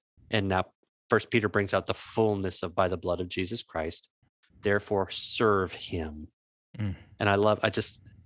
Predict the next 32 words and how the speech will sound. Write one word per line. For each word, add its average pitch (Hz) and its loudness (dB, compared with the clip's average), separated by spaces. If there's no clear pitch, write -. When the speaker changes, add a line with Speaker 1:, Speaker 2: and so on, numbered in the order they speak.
Speaker 1:
anytime 110 4
that 95 2
the 95 4
Bible 92 4
says, 92 0
reminds 101 4
me 98 2
of 87 -4
how 98 4
holy 95 2
God 92 4
is, 87 0
it, 87 -6
it 98 2
just - -4
gives 98 0
me 90 0
chills 90 2
'cause - -4
it's 92 -2
beautiful. 90 -2
Speaker 2:
Amen 101 2
to 101 -2
that. 104 2
One 127 4
of 117 2
the 98 -2
things 113 2
I 110 4
love 107 2
about 104 -2
this 107 -2